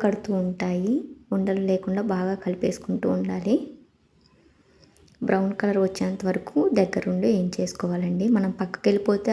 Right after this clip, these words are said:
అడుగు మాడుతుందన్నమాట. దగ్గరుండి వేయించేసుకోండి. ఇలా వేయించుకున్న తర్వాత మనం ఎన్ని కప్పులు,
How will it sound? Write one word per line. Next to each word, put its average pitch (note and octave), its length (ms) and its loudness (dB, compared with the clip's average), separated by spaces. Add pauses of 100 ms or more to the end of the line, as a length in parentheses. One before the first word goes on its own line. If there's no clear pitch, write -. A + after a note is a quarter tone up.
అడుగు F#3 260 2 (120)
మాడుతుందన్నమాట. F#3 840 0 (800)
దగ్గరుండి F#3+ 480 2
వేయించేసుకోండి. F#3 800 2 (640)
ఇలా G3 140 2 (100)
వేయించుకున్న G3+ 600 0
తర్వాత F3+ 400 -4 (380)
మనం F#3 260 -2
ఎన్ని F#3+ 220 -2
కప్పులు, - 260 -2